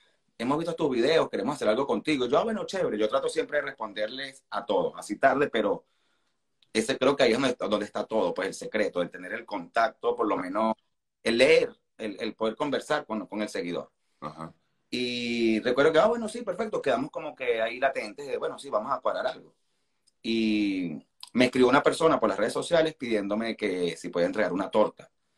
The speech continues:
Speaker 1: Ya yo había hecho entregas de pruebas de embarazo, esa sorpresa de que, Mira, vas a ser tío, vas a
Speaker 2: Guau, qué nota, sí, sí, sí.
Speaker 1: Y se me ocurrió la idea como que, "Bueno, si voy a entregar una torta",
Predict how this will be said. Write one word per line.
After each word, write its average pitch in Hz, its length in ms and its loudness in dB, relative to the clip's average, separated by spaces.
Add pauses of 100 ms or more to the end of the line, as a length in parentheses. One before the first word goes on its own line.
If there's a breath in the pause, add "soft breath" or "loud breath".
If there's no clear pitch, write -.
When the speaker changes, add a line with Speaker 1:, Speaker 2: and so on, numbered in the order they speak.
(460)
Speaker 1:
Ya 110 160 6
yo 117 80 8
había 120 140 4
hecho 127 120 -2
entregas 123 380 -2
de 95 640 -2
pruebas 113 220 -2
de 131 60 0
embarazo, 110 600 -2
esa 110 160 -4
sorpresa - 460 -8
de 110 80 -4
que, 92 100 -10
Mira, 120 200 -2
vas 110 120 0
a 117 60 -2
ser 120 180 0
tío, 123 580 0 (300)
vas 95 140 6
a 95 40 2
Speaker 2:
Guau, 92 160 -2
qué 95 140 -8
nota, 98 500 -8
sí, 90 320 -12
sí, 87 240 -16
sí. 82 260 -14 (500)
Speaker 1:
Y 123 920 0
se 151 180 2
me 156 80 2
ocurrió 151 260 2
la 165 80 0
idea 175 240 2
como 160 200 -2
que, - 80 -4
"Bueno, 156 260 -2
si 107 120 -10
voy 104 80 -2
a 135 40 -4
entregar 143 220 -6
una 143 160 -8
torta", 147 440 0